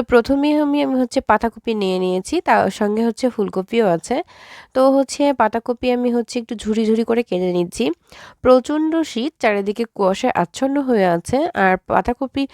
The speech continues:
এই শীতে কাটতে প্রচণ্ড কষ্ট হয়। যারা কাটেন তারা অবশ্যই বুঝেন। তো পাতাকপি আমি সব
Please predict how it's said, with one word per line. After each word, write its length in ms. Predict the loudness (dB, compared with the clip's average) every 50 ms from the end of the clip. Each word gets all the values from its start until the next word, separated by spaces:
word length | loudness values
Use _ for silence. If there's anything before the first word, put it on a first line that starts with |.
| -12 -20 -20 -12 -6 -4 -4
এই 60 | -2 -2
শীতে 240 | -2 -2 0 0 -2 2 2
কাটতে 260 | 0 0 0 -4 -8 -6 -6
প্রচণ্ড 340 | -6 -8 -4 -4 -4 -2 0 0 0 0
কষ্ট 220 | -2 -2 -2 -4 -4 0 0
হয়। 140 | 0 0 0 0 0
যারা 160 | 2 2 2 0 0
কাটেন 240 | -2 -2 -2 -4 -2 0 0
তারা 180 | 2 2 2 2 0 0 -2
অবশ্যই 300 | -4 -4 -4 -2 -2 0 0
বুঝেন। 300 | 0 0 0 0 -2 -2 -2 -6 -8 -12 -20 -20 -18 -20 -18 -8 0
তো 60 | 2 2 2 4 4
পাতাকপি 420 | 2 2 2 -2 -4 -4 -2 0 0 0
আমি 100 | 0 -2 -4 -4
সব 100 | -8